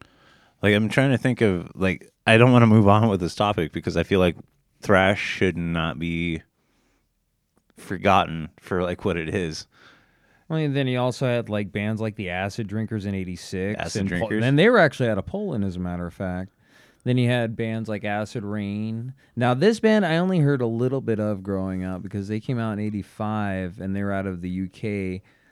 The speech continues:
Speaker 2: So hearing anything from them really was kind of rare.
Speaker 1: Mm-hmm.
Speaker 2: I think I only heard maybe two songs from them.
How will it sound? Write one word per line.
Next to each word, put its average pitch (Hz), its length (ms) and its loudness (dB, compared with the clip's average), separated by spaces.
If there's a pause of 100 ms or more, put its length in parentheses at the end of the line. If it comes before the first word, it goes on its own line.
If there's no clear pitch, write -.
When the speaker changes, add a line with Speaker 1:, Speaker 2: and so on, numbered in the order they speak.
(140)
Speaker 2:
So 104 360 -2
hearing 131 400 -2
anything 117 360 0
from 101 220 -2
them 104 560 0
really 107 380 2
was 90 240 -4
kind 101 220 -4
of 90 140 -4
rare. 95 180 0
Speaker 1:
Mm-hmm. 95 80 0
Speaker 2:
I 95 40 -2
think 101 180 -6
I 101 40 -2
only 101 180 -2
heard 92 160 -4
maybe 87 240 -4
two 92 220 -8
songs 92 420 -6
from 87 220 -6
them. 82 380 -6